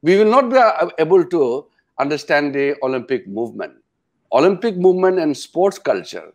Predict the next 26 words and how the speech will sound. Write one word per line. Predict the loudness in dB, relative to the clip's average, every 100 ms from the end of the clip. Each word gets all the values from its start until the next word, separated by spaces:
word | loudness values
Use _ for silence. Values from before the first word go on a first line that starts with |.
| -6
this | -6
is | -4 -6
completely | -6 -8 -8 -8 -4 -2
interlinked. | 0 -2 -4 -2 -2 -2 -10 _ _ _ _ _
That | 2
is | 2 4
why, | 4 4 0 -10 _ _ _ _ _ _ _ -20 -20 _ _ _
as | 2 2 2
we | 0
talk | 4 2 2
about, | 2 2 2
uh, | -2
creating | -4 -2 -2 0 -4
a |
sports | -6 -4 -4 -4
culture | -4 -4 -2 -4
in | -4
India, | -8 -6 -2 -2 -4 _ _ -10
and | -4
I, | -4 -4 -8 -2
as | 0 4
I | 2
mentioned, | 2 -2 -2 -6
India | -4 -4 2 2 0 -6 _ _ _ -4
being | 2 4 6 4 0 -2
a | 0 0